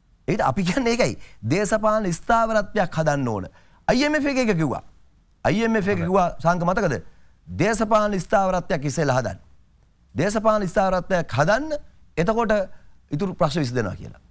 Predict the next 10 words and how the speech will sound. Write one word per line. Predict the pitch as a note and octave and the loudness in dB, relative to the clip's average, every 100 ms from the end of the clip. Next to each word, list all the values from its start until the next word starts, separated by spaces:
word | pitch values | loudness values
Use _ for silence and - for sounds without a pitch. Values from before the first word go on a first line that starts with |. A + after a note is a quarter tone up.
| _ _ - | _ _ -2
කිව්වේ | B3 B3+ | 2 2
නැද්ද? | A3+ A3 - - - - _ _ _ - - | 0 -2 -4 -16 -20 -20 _ _ _ -16 0
අයි | C#3+ F#3+ | 0 2
එම් | F#3 F#3+ | 0 0
එෆ් | E3 | 0
එක | F3 D3+ | -2 0
කිව්වා | F3 D3+ B2 B2+ - - - - - _ _ _ - | 2 4 2 2 0 -6 -20 -20 -20 _ _ _ -4
මේ | - E3+ | -2 -2
ආර්ථික | - C3+ F#3+ A3 A#3+ | 2 2 2 0 0
අපරාධ. | A3 F#3+ F3 C3 F#2 | 0 2 0 0 -4